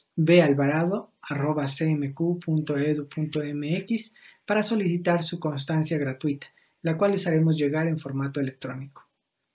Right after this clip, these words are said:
Las preguntas de la sesión del día de hoy que se reciban en el chat serán entregadas a nuestro ponente para que les dé respuesta y posteriormente las subiremos a la sección de comentarios del video en YouTube. Como señalamos,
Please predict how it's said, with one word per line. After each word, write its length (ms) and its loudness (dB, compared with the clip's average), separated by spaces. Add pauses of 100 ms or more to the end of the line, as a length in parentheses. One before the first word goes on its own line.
(440)
Las 120 -2
preguntas 460 2
de 80 4
la 100 2
sesión 460 0
del 160 2
día 180 2
de 100 -2
hoy 240 -2
que 120 -4
se 100 -8
reciban 540 -2
en 100 -2
el 140 -6
chat 240 -6
serán 340 -4
entregadas 560 -4
a 40 -4
nuestro 280 -4
ponente 480 -2 (320)
para 180 -2
que 100 0
les 180 0
dé 80 2
respuesta 680 -4 (280)
y 80 -4
posteriormente 840 2
las 140 0
subiremos 560 0
a 140 -4
la 120 2
sección 480 -4
de 120 -4
comentarios 640 -2
del 140 0
video 420 -2
en 160 -4
YouTube. 360 -2 (1120)
Como 200 2
señalamos, 720 2